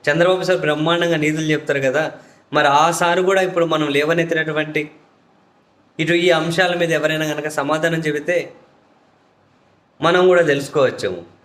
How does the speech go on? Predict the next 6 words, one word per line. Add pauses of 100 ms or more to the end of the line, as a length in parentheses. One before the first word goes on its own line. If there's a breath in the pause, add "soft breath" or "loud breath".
(600)
ఈ
స్థాయిలో (640)
చట్టాన్ని
అతిక్రమించడే
చర్యలు
తీసుకోండి,